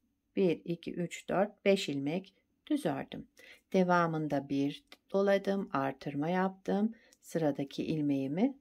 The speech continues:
ters ördüm. Daha sonra üç ilmeği bir aldım. Üç ilmeği ters örerek tek ilmeğe düşürdüm. Bir ilmek ters ördüm. Bir ilmek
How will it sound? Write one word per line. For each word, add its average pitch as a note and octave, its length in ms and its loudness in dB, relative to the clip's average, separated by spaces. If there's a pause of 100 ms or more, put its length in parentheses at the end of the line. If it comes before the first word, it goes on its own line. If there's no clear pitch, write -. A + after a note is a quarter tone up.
(120)
ters D3 400 -2
ördüm. F#2 380 -10 (800)
Daha C4 200 8
sonra G3 600 2 (640)
üç C#4+ 240 4
ilmeği D#3 400 2
bir C#3+ 260 0
aldım. F#3 760 2 (680)
Üç B3+ 260 2
ilmeği E3+ 640 2
ters G3 440 2
örerek C#3 680 -2 (220)
tek E4 240 -2
ilmeğe C#3+ 440 0
düşürdüm. - 540 -8 (1120)
Bir C4 340 8
ilmek D3 640 2
ters D3+ 400 -2
ördüm. A3 720 4 (840)
Bir C4 320 8
ilmek D#3 600 0